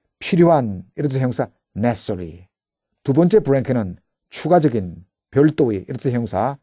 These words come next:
additional, additional이 들어가면 되겠습니다. 처음부터 다시 정리해보면은 according to the above paragraph, 윗글에 따르면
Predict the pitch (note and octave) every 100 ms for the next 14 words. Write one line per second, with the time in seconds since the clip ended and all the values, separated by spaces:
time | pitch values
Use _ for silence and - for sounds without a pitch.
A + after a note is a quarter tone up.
0 | _ _ _ A2+ A2+ D#3 - F2 D#2 _
1 | _ _ _ _ A2+ G#2+ E3 D3 C#3 F#3+
2 | C3 A2+ G2+ F#2+ E2 D2+ B2+ F#3+ G#3 _
3 | _ _ _ _ _ _ _ _ _ _
4 | _ _ - D#3 D#3+ D#3+ G3+ - B2+ C3
5 | A2+ F#2 D#2+ G2 F3 G#3 _ _ _ _
6 | _ _ _ D3 - E3+ F#3 A#3 A3+ -
7 | B2 C#3 C#3 - C3+ G#2 F2+ - - -
8 | _ _ _ _ _ - C3 F#3+ G3+ C#3+
9 | C3+ A2 F2